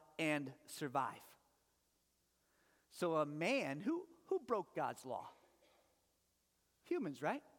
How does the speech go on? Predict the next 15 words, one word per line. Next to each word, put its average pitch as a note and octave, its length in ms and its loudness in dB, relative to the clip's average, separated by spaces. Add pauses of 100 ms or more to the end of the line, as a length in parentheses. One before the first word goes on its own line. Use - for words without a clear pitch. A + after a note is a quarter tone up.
(500)
So D4+ 120 2
who's E4+ 220 4
the C#4+ 140 -2
only C4+ 160 0
one B3 240 -2
that A#3 120 -4
can G3 160 -4
die G#3 320 6
in E3 120 0
the D#3+ 80 -6
place D#3 280 -4
of F3+ 80 -6
humans? D3+ 400 -12 (1120)
A G#3 60 -6
human. C#4 340 -4